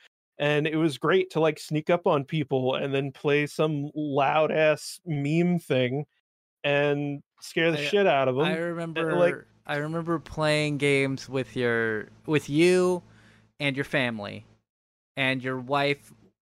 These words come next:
Speaker 2: was just like, "I'm just sitting up here, and I hear him screaming from the basement." <laughs>
Speaker 1: 'Cause it was great. It's
Speaker 2: <laughs>
Speaker 1: probably the most fun I've ever had in a multiplayer game.
Speaker 2: Yeah.
Speaker 1: Uh,
Speaker 2: So
Speaker 1: like, I'm, I'm so excited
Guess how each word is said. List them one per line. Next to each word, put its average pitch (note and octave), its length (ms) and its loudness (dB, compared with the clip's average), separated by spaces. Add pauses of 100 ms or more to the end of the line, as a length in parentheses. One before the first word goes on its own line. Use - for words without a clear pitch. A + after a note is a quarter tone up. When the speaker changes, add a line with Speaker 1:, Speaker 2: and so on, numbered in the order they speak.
Speaker 2:
was C#3+ 240 -4
just D3 180 -4
like, C#3 220 -2
"I'm C#3 120 -4
just C#3+ 200 -4
sitting D#3 260 0
up C#3 160 -2
here, A#2+ 460 0
and C#3 200 -2
I D3 100 0
hear D#3 220 -2
him C#3 220 -4
screaming F#3 880 0
from E3+ 280 -2
the E3 100 0
basement." D#3+ 680 -2 (580)
<laughs> - 20 2 (1200)
Speaker 1:
'Cause C#4 200 2
it C4+ 120 2
was B3+ 140 -6
great. C4 440 4
It's E3+ 200 -4 (120)
Speaker 2:
<laughs> - 140 -20
Speaker 1:
probably D4+ 300 4
the B3+ 120 2
most G#3 380 0
fun G3+ 180 2
I've D#3+ 220 2
ever D3+ 300 2
had C#3+ 220 4
in C3+ 80 2
a C3 60 0
multiplayer B2+ 600 -4
game. C2+ 280 -10 (400)
Speaker 2:
Yeah. A#2 300 -8
Speaker 1:
Uh, C#3 360 2
Speaker 2:
So C#3+ 400 -4
Speaker 1:
like, D3 140 -2
I'm, D#3+ 320 0
I'm D#3 160 -4
so F3+ 360 0
excited D3+ 640 0